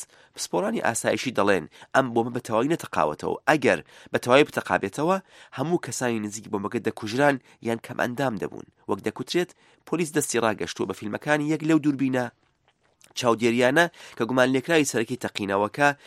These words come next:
نیشان دەدات. پۆلیسی بریتانیا ژماری پۆلیسەکانی لە شوێنە گشتەکاندا زیاتر کردووە و لە هەندێک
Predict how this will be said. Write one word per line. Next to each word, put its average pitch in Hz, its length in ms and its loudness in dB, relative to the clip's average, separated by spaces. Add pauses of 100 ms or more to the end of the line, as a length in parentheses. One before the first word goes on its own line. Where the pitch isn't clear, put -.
(200)
نیشان 113 320 2
دەدات. 71 240 -6 (280)
پۆلیسی 101 320 -4
بریتانیا 135 520 -2 (300)
ژماری 120 380 2
پۆلیسەکانی 101 600 -4
لە 87 100 -4
شوێنە 101 260 -4
گشتەکاندا 101 540 -4
زیاتر 107 240 -4
کردووە 90 380 -2
و 92 120 -4
لە 131 100 -6
هەندێک 160 280 -4